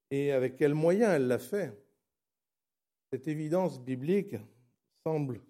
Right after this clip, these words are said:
couler de source dans sa bouche. À méditer, pour nous qui nous engageons, qui engageons notre Église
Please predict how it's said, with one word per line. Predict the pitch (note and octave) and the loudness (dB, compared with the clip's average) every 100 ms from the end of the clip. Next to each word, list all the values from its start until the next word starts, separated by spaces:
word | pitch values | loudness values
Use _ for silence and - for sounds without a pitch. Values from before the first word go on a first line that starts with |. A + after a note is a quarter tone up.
| _ | _
couler | - C3 | -2 0
de | B2+ A#2+ | 0 -4
source | - F3+ C3 | -4 -6 -6
dans | B2+ | -10
sa | G#2+ A#2+ | -8 -12
bouche. | B2 D#3 _ _ _ _ _ _ _ _ _ _ _ _ _ _ | -12 -16 _ _ _ _ _ _ _ _ _ _ _ _ _ _
À | B2+ | -4
méditer, | C3+ B2 C#3+ - E3+ A#2 - _ _ _ _ _ _ _ _ | -2 -4 -6 -2 -2 -2 -14 _ _ _ _ _ _ _ _
pour | C#3 C3 | -4 0
nous | D3+ F3+ E3+ - _ _ _ _ _ _ _ | 2 0 -2 -16 _ _ _ _ _ _ _
qui | C#3 | -4
nous | C#3 C3 | -2 2
engageons, | D#3 D#3 D3+ C#3 G3 | 2 4 2 4 0
qui | - | 0
engageons | C#3 C#3+ D#3 G3 | 2 4 4 2
notre | E3+ - | 2 0
Église | C3+ B2+ D3+ G3 D3 | -4 -2 -4 -4 -6